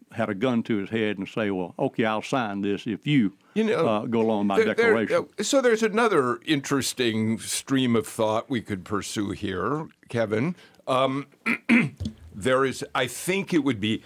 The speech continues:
Speaker 2: <clears throat> excuse me, I think it'd be very hard to argue that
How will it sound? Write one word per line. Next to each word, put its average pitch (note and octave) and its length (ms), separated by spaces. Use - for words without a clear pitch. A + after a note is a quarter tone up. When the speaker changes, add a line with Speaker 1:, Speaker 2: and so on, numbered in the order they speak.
Speaker 2:
<clears throat> - 220
excuse C#3+ 600
me, - 220
I - 80
think C3+ 160
it'd A#2 140
be A2 100
very B2+ 300
hard A#2 340
to A2 180
argue F2+ 480
that G2+ 520